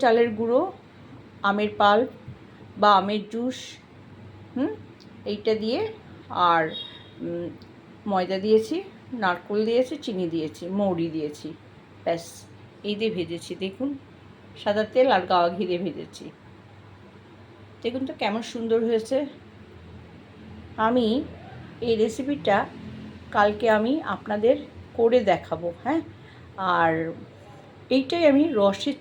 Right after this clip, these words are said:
চুবিয়ে দেখাবো। কালকে চোখ রাখবেন, হ্যাঁ।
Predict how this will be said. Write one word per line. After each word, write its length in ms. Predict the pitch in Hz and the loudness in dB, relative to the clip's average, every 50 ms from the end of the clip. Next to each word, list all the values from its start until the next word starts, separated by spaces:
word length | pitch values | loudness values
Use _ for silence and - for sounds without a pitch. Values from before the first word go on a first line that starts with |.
| - | -6
চুবিয়ে 360 | - 277 269 247 262 285 262 226 180 170 | -4 -4 -2 0 4 4 4 6 6 4
দেখাবো। 400 | 160 - - 165 170 170 165 160 165 - - - - - - - - - - - - | 2 2 -2 -6 -4 -4 -4 -8 -8 -8 -16 -20 -20 -20 -20 -20 -20 -20 -16 -4 0
কালকে 200 | 214 226 220 254 254 - | 0 2 2 0 0 -2
চোখ 100 | 254 254 262 254 | -2 4 4 4
রাখবেন, 280 | 247 240 247 277 302 339 339 - - - - - - - - - - - - | 4 4 2 2 2 2 0 -2 -6 -10 -12 -14 -14 -16 -18 -18 -18 -12 -6
হ্যাঁ। 180 | 247 247 311 403 | -2 -2 -2 -2